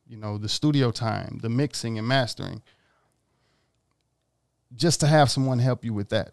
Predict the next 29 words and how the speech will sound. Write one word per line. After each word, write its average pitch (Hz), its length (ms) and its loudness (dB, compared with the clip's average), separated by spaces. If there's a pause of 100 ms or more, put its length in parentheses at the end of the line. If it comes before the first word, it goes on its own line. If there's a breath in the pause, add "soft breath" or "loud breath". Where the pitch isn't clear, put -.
I've 113 400 2
done 123 300 2
a 104 80 0
lot 120 400 6
of 110 120 -6
things 107 360 -10
with 101 140 -8
artists 104 340 -4
and 104 140 -6
seen 117 360 -4
artists 110 400 0
self-destruct. - 920 -6
So 107 480 -4 (920)
you 131 140 -12
kinda 123 260 2
learn 117 320 2
a 107 60 -4
certain 113 400 2
part 110 280 2
of 104 220 -4
that 131 280 4
business, 110 500 -2
like, 107 200 0
okay, 104 540 -2 (1400)
the 120 100 4
tools 139 440 10
that 123 120 10
I 117 120 10
have 110 640 6